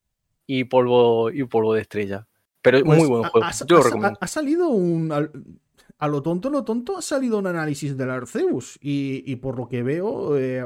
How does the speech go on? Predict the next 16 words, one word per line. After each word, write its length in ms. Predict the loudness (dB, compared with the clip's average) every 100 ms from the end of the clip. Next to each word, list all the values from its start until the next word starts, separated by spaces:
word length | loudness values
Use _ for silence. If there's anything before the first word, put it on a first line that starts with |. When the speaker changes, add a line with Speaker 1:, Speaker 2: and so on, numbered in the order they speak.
| -8
Speaker 2:
a 100 | -8
ti 120 | -4
te 100 | 0
ha 20 | 0
gustado, 600 | -2 -6 -6 -4 -4 -6
te 100 | -6
parece 480 | -2 -2 -2 -6
chido, 460 | -6 -6 -4 -6 -8 _ _ _
gameplay 400 | -2 0 2 2
Speaker 1:
Muy 60 | 0
bonito. 100 | 0
Speaker 2:
guay, 380 | 0 0 -2 -4
gráficos 580 | -4 -4 -4 -6 -6 -4
no 120 | -4
tanto, 480 | -4 -4 -4 -6 -8 _ _ _ _ _ -14
Speaker 1:
Ujú. 280 | -14 -16